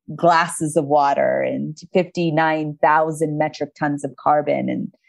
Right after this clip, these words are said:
so that amount, that's like nine point nine million trees to absorb in a year. So again, these numbers start to add up, and, um, and, you know, that, and I think it's,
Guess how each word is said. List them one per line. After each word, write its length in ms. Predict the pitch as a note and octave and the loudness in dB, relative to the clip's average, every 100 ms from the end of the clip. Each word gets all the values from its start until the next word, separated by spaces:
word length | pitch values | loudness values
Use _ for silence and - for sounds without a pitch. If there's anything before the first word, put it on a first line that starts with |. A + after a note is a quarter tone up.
| _ _ | _ _
so 340 | - E3 D#3 - | 2 2 0 0
that 140 | F3 | 0
amount, 380 | E3+ D#3+ D#3+ - _ _ _ _ _ _ | 2 0 -2 -4 _ _ _ _ _ _
that's 260 | F3+ E3 - | 0 0 0
like 160 | D#3+ D#3 | -2 0
nine 300 | D#3 E3 E3 | 0 0 -2
point 300 | - D#3 D#3 | -2 -2 0
nine 340 | D3 D3+ D3+ | -2 -2 0
million 420 | D#3 E3 D3+ D3 | 0 0 -2 -6
trees 600 | - - F3+ D3 B2+ - - | -6 -2 0 2 0 -6 -2
to 140 | E3 | -2
absorb 360 | D3 D#3 D3+ C#3+ | 0 0 0 0
in 120 | C#3+ | -2
a 40 | |
year. 400 | C#3+ D3+ C#3 C#3 | -2 0 2 0
So 260 | D#3 E3+ D#3+ | 0 0 2
again, 500 | E3+ F#3 F#3 F3+ E3 | 0 0 0 0 -2
these 160 | E3 | -2
numbers 300 | E3 F#3+ G3+ | -2 -2 -2
start 240 | - E3+ D#3+ | 0 -2 0
to 120 | D#3 | 0
add 220 | D3 C#3+ | 0 2
up, 280 | C#3 E3+ - - | 2 0 -2 -4
and, 300 | - D3 - _ _ _ _ _ - | -2 -2 -6 _ _ _ _ _ 2
um, 540 | E3 D#3 D3+ - - - _ _ _ _ - | 4 2 0 -2 -4 -10 _ _ _ _ 0
and, 220 | F3 F3 - | 2 2 2
you 140 | F3 | 2
know, 260 | E3 D#3+ - | 2 0 0
that, 180 | E3+ - | 0 2
and 140 | F#3+ | 0
I 80 | E3 | 0
think 220 | G3 G3+ | 0 -2
it's, 200 | G3+ F#3+ | -2 -4